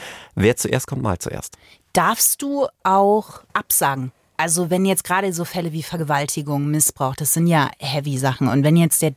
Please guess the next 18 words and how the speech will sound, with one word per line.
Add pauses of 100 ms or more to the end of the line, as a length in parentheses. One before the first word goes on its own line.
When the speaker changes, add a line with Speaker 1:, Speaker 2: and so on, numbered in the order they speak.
(120)
Speaker 2:
mutmaßliche
Täter
zu
dir
kommt, (260)
kannst
du
dann
auch
sagen,
sorry,
das,
nee. (1300)
Speaker 1:
Pff,
also
ich,
ich
finde,